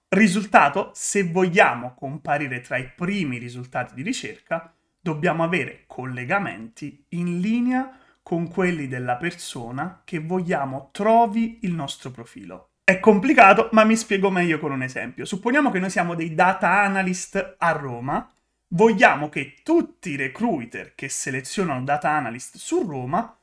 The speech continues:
trovino il nostro profilo tra i primissimi risultati di ricerca. Pertanto, quello che dovremo fare è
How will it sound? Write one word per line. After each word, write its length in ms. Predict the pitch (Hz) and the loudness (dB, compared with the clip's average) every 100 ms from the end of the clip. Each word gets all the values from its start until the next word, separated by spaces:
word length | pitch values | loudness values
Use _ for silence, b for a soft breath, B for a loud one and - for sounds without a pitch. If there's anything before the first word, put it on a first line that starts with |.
| _ _ | _ _
trovino 520 | - 254 226 160 143 | 4 8 8 6 -2
il 80 | 127 | -2
nostro 360 | 127 123 - 220 | -4 -4 -4 -2
profilo 480 | 392 - 139 156 | -2 -4 -4 -4
tra 160 | 160 202 | -2 -2
i 80 | 196 | 0
primissimi 600 | 240 226 165 - - 147 | 0 0 -2 -6 -8 -8
risultati 520 | 139 135 127 123 113 | -8 -10 -8 -8 -10
di 60 | 110 | -14
ricerca. 540 | 117 - - - - _ _ _ _ | -16 -18 -18 -20 -20 _ _ _ _
Pertanto, 840 | - 294 277 - 147 135 139 160 156 | 2 4 4 2 2 2 -4 -6 -2
quello 400 | 233 269 226 196 | -2 0 0 0
che 200 | 160 147 | -4 -4
dovremo 420 | 151 143 143 139 | -4 -4 -4 -6
fare 520 | - 104 95 123 - | -6 -6 -6 -10 -6
è 340 | - 131 - | -2 -2 -4